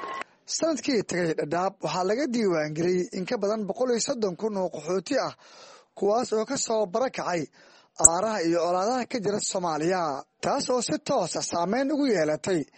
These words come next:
gargaarkii samafalka ahaa ee hore loogu caawin jiray qaxootiga ku jira xeryaha. Goobta munaasabadda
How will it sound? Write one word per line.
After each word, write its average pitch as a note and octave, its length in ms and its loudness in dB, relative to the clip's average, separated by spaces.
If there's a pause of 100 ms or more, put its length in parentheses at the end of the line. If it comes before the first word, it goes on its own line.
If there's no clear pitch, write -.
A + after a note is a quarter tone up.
(320)
gargaarkii G#3 560 2
samafalka G3 640 -4
ahaa F3 320 0 (420)
ee F#3+ 140 2
hore A#3 240 2
loogu C4 240 4
caawin A3+ 400 2
jiray F#3 320 0
qaxootiga F#3+ 560 0
ku A3 100 -2
jira F#3+ 200 0
xeryaha. F3+ 580 0 (580)
Goobta F#3 360 0
munaasabadda F3+ 680 0